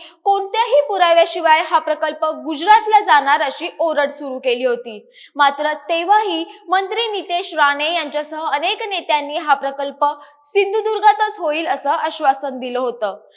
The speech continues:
बावीस फेब्रुवारी दोन हजार चोवीस रोजी भारतीय नौदलाकडून आयएनएस गुलदार या बोटीची कारवार नेव्हल बेस येथे अधिकृत ताबा घेण्यात आला.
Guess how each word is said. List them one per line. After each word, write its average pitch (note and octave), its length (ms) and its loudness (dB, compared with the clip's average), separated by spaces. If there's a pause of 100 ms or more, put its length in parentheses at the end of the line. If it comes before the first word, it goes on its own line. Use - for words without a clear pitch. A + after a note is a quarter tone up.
(260)
बावीस F4+ 540 4
फेब्रुवारी F#4 540 0
दोन E4 200 -2
हजार D#4+ 360 -2
चोवीस E4+ 440 -2
रोजी D4+ 400 -8 (280)
भारतीय D#4+ 440 0
नौदलाकडून D4+ 800 0 (280)
आयएनएस G4+ 600 2
गुलदार D#4 420 2
या D4 160 -2
बोटीची E4 640 -6 (360)
कारवार G4 560 6
नेव्हल D#4+ 340 0
बेस D4+ 380 0
येथे D4 220 -8
अधिकृत F#4 760 -4
ताबा C#4 280 6
घेण्यात C#4 420 0
आला. A3 240 0